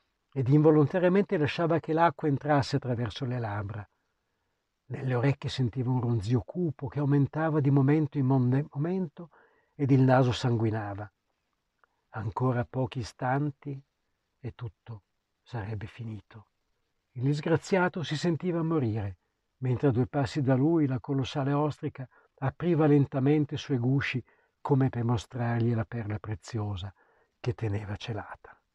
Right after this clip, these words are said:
Mentre il misero vecchio, impotente a risalire alla superficie, rivedere il sole, riempire i suoi polmoni esausti, agonizzava in fondo alla tenebra caverna, i suoi figli,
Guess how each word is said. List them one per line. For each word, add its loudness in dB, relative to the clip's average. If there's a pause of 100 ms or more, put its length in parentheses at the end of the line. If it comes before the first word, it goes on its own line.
(1000)
Mentre 4
il 8
misero 8
vecchio, 4
impotente 0 (480)
a -6
risalire 2
alla 4
superficie, -4
rivedere 0
il 0
sole, 8
riempire 4
i 6
suoi 2
polmoni 4
esausti, 2
agonizzava 4
in 4
fondo 2
alla 4
tenebra 2
caverna, -4 (1000)
i -8
suoi -2
figli, -2